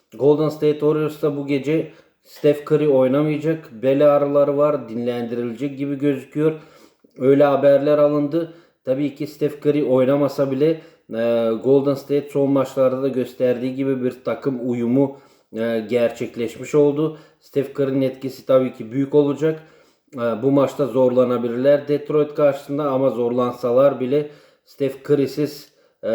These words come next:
Andrew Wiggins, Jordan Poole ve Damian Green, e, özellikle Damian Green'in liderliğinde yine maçı kazanmaya adaylar, favoriler arkadaşlar.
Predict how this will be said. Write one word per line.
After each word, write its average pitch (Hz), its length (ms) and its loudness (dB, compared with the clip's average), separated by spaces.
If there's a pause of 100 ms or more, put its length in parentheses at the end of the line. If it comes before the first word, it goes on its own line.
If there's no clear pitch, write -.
(460)
Andrew 131 520 0
Wiggins, 135 520 -2
Jordan 131 460 2
Poole 135 280 0
ve 117 140 -2
Damian 127 480 0
Green, 131 580 -2
e, 123 40 -8 (320)
özellikle 120 680 -2
Damian 123 440 0
Green'in 120 460 -2
liderliğinde 117 840 -2 (600)
yine 143 320 2
maçı 139 360 0
kazanmaya 131 640 2
adaylar, 143 600 2
favoriler 135 580 0
arkadaşlar. 147 640 0